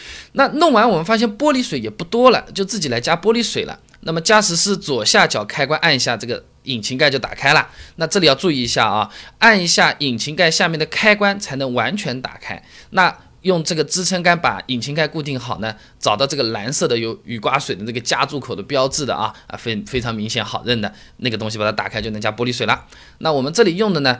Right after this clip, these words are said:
是浓缩玻璃水，只要按比例和水混合就可以了。我们买了个一点五升的矿泉水，按照说明的这个一比一百的这个比例来加就行了。那玻璃水三十毫升，那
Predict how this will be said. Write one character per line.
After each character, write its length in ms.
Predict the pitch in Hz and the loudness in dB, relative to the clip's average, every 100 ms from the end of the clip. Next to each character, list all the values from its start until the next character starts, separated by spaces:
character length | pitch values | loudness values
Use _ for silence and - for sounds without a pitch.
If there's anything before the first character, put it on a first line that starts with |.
| - | -6
是 260 | - 147 - | -8 -6 -4
浓 220 | 131 117 | -4 -2
缩 220 | 165 214 202 | 2 2 4
玻 120 | 143 | 0
璃 100 | 120 | -2
水， 180 | - - - - | -8 -12 -16 -4
只 100 | 131 | 0
要 60 | |
按 200 | 175 156 - | 2 0 -4
比 200 | - 113 | -8 -6
例 240 | 127 175 - | -6 -6 -8
和 180 | - 135 | -6 -6
水 220 | - 107 | -4 -6
混 180 | - 190 | -2 -4
合 160 | 123 110 | -2 -6
就 120 | 139 | -8
可 220 | - - | -8 -8
以 80 | 104 | -8
了。 80 | - - - - | -10 -18 -20 -6
我 120 | 120 | -4
们 80 | 143 | 0
买 240 | 143 104 | 0 2
了 80 | 113 | 2
个 280 | 139 131 - | 2 2 0
一 80 | 160 | -6
点 240 | - 139 | 0 0
五 120 | 135 104 | 0 -4
升 140 | 127 | -6
的 60 | - | -4
矿 200 | 151 110 | -6 -4
泉 140 | 127 | -6
水， 220 | 127 101 - - - | -6 -10 -14 -14 -2
按 160 | 139 | 0
照 120 | 127 | 2
说 300 | 123 - 147 | 0 0 0
明 160 | 135 120 | 0 0
的 60 | 123 | -2
这 100 | 127 | -2
个 140 | 113 - | -4 -4
一 100 | 165 | -6
比 300 | - 123 - | -6 -12 -8
一 100 | 147 | -6
百 200 | - 92 | -4 -6
的 80 | 107 | -4
这 100 | 127 | -4
个 80 | 123 | -4
比 160 | 92 | -6
例 120 | 92 107 | -6 -6
来 160 | 92 | -6
加 180 | 104 107 | -6 -6
就 100 | 104 | -4
行 220 | - 85 | -6 -6
了。 140 | 98 - - - | -10 -14 -20 -6
那 100 | 208 | -4
玻 220 | - 262 | 0 0
璃 80 | 247 | 2
水 180 | 160 127 | -2 -4
三 260 | - 214 | 2 2
十 100 | 214 | 4
毫 140 | 170 147 | 4 4
升， 220 | 175 196 - - - | 2 0 -4 -20 -6
那 200 | 160 | -2